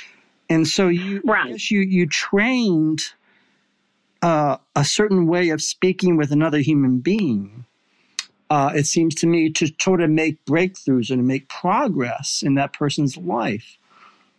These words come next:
Speaker 1: What are your thoughts about how you developed that, or how you le-, was it,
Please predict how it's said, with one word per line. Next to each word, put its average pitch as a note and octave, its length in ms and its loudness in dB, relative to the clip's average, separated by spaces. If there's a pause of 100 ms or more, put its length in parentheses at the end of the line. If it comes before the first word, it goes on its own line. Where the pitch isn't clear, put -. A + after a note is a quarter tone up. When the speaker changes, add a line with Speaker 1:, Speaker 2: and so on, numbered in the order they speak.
(320)
Speaker 1:
What F3+ 260 0
are A#3+ 40 0
your A3+ 140 0
thoughts G3 380 0
about E3+ 220 0
how E3+ 120 -4
you D#3 200 -2
developed C#3+ 580 -2
that, A#2+ 220 -2
or B2 80 -4
how C#3+ 160 -2
you C3 240 2
le-, D3 120 -2
was D3 200 0
it, C3+ 120 -2